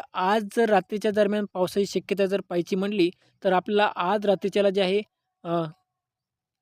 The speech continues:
आज रात्रीच्याला बीड जिल्ह्यापासून ते बीड, केज, माजलगाव, परळी, परभणी, नांदेड, हिंगोली आणि जे आहे जितूर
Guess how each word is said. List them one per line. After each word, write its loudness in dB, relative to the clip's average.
आज 0
रात्रीच्याला 2
बीड 6
जिल्ह्यापासून 2
ते -4
बीड, 0
केज, 4
माजलगाव, 2
परळी, 2
परभणी, -2
नांदेड, -2
हिंगोली -2
आणि -6
जे -4
आहे -2
जितूर -4